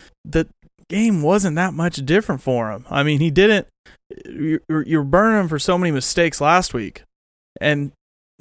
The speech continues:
the mistakes this week were somewhat comparable, and it probably did about the same amount of damage to the game. Of course, he didn't have an interception this week, but one interception necessarily isn't gonna turn this game,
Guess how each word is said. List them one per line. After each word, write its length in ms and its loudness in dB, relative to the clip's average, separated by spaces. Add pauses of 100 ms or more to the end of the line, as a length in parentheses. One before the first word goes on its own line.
(120)
the 100 0
mistakes 400 2
this 220 0
week 160 2
were 100 0
somewhat 400 4
comparable, 720 2 (640)
and 160 2
it 100 0
probably 280 4
did 220 4
about 240 4
the 60 -6
same 220 2
amount 260 2
of 100 0
damage 400 2
to 80 0
the 80 2
game. 200 2
Of 120 0
course, 240 2
he 80 2
didn't 120 0
have 140 4
an 80 0
interception 560 0
this 200 -6
week, 300 -8 (640)
but 140 4
one 220 4
interception 580 2
necessarily 480 0
isn't 160 0
gonna 160 -2
turn 320 -2
this 180 -4
game, 520 0